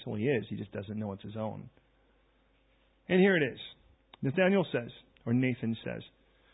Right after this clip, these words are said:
"There were two men in one city, one rich and one poor. The rich man had exceedingly many flocks and herds, but the poor man had nothing except one little ewe lamb." That's a little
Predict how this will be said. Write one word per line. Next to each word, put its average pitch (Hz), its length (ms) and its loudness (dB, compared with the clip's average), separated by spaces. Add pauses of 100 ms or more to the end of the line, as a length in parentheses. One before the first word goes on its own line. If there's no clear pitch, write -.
(240)
"There 214 120 8
were 277 160 6
two 330 160 12
men 190 240 8
in 170 160 8
one 156 300 6
city, - 320 -6
one 113 220 2
rich 135 220 4
and 104 100 0
one 104 180 0
poor. 185 400 2 (640)
The 165 80 4
rich 262 200 6
man 220 360 4 (180)
had 165 160 2
exceedingly 226 680 6
many 165 300 2
flocks 120 360 -2
and 113 120 -6
herds, 110 300 -8 (800)
but 196 100 4
the 190 80 2
poor 233 240 4
man 214 160 4
had 196 120 6
nothing 180 400 4
except 143 420 -2
one 165 500 -2
little 151 340 0
ewe 120 440 2
lamb." 110 240 0
That's 110 180 -4
a 127 40 0
little 143 680 0